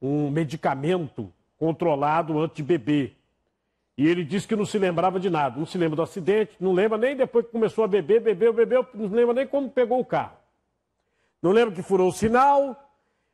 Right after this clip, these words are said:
e aí ontem o delegado que fez o flagrante disse que é a defesa dele.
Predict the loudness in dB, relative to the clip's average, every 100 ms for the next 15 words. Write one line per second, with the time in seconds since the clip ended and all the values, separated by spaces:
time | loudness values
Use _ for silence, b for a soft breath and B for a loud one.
0 | -4 2 2 2 2 2 2 2 2 2
1 | 2 2 2 0 -2 -4 -4 -4 -4 -2
2 | -2 0 -4 -4 -4 0 2 4 2 2
3 | 0 0 -6 -10